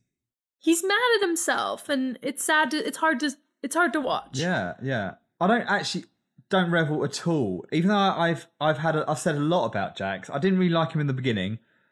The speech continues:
Speaker 2: I came round to him again, but then I actually felt like, oh, actually, my pre-, my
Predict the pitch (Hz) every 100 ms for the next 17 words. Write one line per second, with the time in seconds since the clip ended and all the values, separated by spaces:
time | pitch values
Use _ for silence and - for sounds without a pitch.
0 | _ - 131 131 - _ - 196 185 160
1 | 180 180 - 127 107 95 98 104 135 170
2 | 175 156 - 139 151 147 139 135 - -
3 | 214 180 170 190 - 131 123 139 156 151
4 | - 185 175 156 156 156